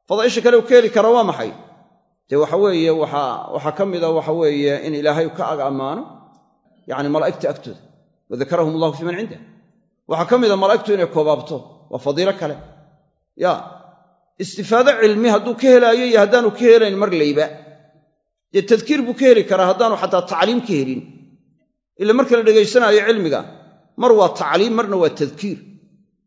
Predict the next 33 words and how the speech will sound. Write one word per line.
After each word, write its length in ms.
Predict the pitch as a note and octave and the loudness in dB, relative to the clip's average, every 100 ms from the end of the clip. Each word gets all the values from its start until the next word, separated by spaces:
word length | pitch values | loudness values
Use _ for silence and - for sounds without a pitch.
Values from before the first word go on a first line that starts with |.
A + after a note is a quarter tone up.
| _ _ _ _ - | _ _ _ _ -4
Mar 120 | B3 A#3+ | -2 0
cilmi 280 | C#4 C4 | 2 2
baa 120 | B3 A3 | 2 2
la 100 | G#3 | 2
faa'iidaysanaya, 680 | G3+ F#3+ F#3+ F#3+ A#3+ A3 | 0 2 0 0 0 4
wax 160 | A3+ A3+ | 2 2
cusub 300 | G#3+ - A#3 | -6 -4 -2
oo 100 | A3 | 0
qofku 240 | A3+ A3+ | -2 -2
aanu 220 | F#3 G#3+ G#3 G3+ | -4 -2 2 2
ogayn 300 | A3+ A3 F#3 | 4 2 -2
buu 160 | F#3 | -6
markaa 260 | F#3+ G3+ E3+ | -4 -4 -4
kororhsanayaa. 760 | - F#3 D#3 - F#3 C3 G2 - - _ _ _ _ _ - | -2 -4 -4 -6 -6 -4 -8 -12 -20 _ _ _ _ _ -6
Marna 240 | A3+ C4 | 0 4
waa 180 | B3+ B3 | 6 4
tadkiiroo 560 | A#3+ A#3 E3+ C#4 B3+ A3+ | 4 0 0 2 4 4
waanuu 240 | B3 C#4 A#3+ | 4 2 0
ka 120 | B3 | 0
qaadanayaa, 600 | B3 G3 F#3+ F#3+ D#3 D#3+ | 2 2 2 0 0 0
wuxuu 240 | A#3+ A3 A#3+ | 0 2 2
og 100 | A3 | 2
yahay 240 | A3 G3+ | 4 4
loo 140 | G#3+ A#3 | 4 2
sheegaya, 360 | G#3+ G#3 G3+ | 2 -2 0
laakiin 200 | F3+ F#3 | 0 0
waa 100 | G#3 | -2
la 60 | F3+ | -2
xasuusinayaa. 680 | F3 C#3+ D#3+ F#3+ D#3+ A#2 - - _ _ _ _ _ _ - | -4 -8 -10 -8 -8 -8 -12 -20 _ _ _ _ _ _ 0
Ya, 140 | F#3+ C3 F2 - - - _ - | 0 0 -6 -16 -20 -20 _ -6
waa 120 | D#3+ | -2
la 80 | D#3 | -2
xasuusinayaa. 640 | C#3+ D3+ D#3+ E3+ A#2 E2+ | -4 -10 -8 -10 -10 -14